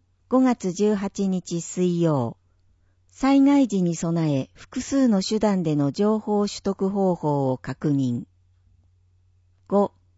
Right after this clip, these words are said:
特別区民税、都民税、普通徴収、軽自動車税、種別割、国民健康保険料、介護保険料のお支払い、五月六日金曜から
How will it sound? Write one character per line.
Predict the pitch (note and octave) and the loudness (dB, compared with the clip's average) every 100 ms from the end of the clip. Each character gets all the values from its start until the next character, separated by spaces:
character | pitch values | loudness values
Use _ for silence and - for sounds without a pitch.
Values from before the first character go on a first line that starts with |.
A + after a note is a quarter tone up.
| _ _ _ | _ _ _
特 | - G3+ C#4+ | -8 -2 2
別 | C4 C4 - | 4 2 -2
区 | B3 | 0
民 | B3 B3 G#3 | 2 4 2
税、 | D#3+ D3+ C#3 B2 | 0 0 0 -4
都 | - G3 | -2 2
民 | A#3 A3+ | 4 2
税、 | F3+ D#3+ C3+ A#2+ - _ | 2 0 0 -2 -6 _
普 | - - | -20 -12
通 | F#3 F3+ | -4 -2
徴 | E3+ F3+ D#3+ | -2 -2 0
収、 | C#3+ - C3 B2 A#2+ _ _ _ _ _ | -2 -4 -6 -6 -8 _ _ _ _ _
軽 | - C4+ | 0 2
自 | C4 B3+ A#3+ | 2 0 2
動 | A#3+ A#3+ | 2 2
車 | A3+ G3+ | -2 -2
税、 | E3 C#3+ B2+ - | -2 -2 -2 -6
種 | - - D#3 | -12 -8 -2
別 | F3 - C#3+ | -4 -4 -6
割、 | C3+ C3 B2+ - _ _ _ _ _ - | -4 -4 -8 -14 _ _ _ _ _ -8
国 | G3+ C#4 | -4 2
民 | C4+ B3+ B3 | 4 4 2
健 | A#3+ A#3 A3 | 0 -2 0
康 | A3 G#3 | -2 -2
保 | G#3 F#3+ | -2 -6
険 | G3+ F#3+ D#3+ | -2 0 0
料、 | C3+ B2 B2 - _ _ _ _ _ | 0 -2 -4 -6 _ _ _ _ _
介 | - C4+ | 0 4
護 | C4+ C4 | 6 4
保 | B3 | 2
険 | - B3+ A#3+ | 2 4 4
料 | F#3 E3+ | 4 4
の | D#3 C3+ C#3 | 2 0 -2
お | |
支 | C#3 - | -6 -6
払 | D#3+ D3 C3+ | -4 -2 -2
い、 | B2 - _ _ _ _ | -4 -6 _ _ _ _
五 | - | 0
月 | C4 B3 - E3+ | 2 2 -2 -2
六 | E3+ F3 | -2 -2
日 | - D#3 | -4 -6
金 | - A3 A#3 | -4 0 2
曜 | A#3 A3 F3+ | 4 2 0
か | - | -2
ら | C3+ B2+ | -4 -4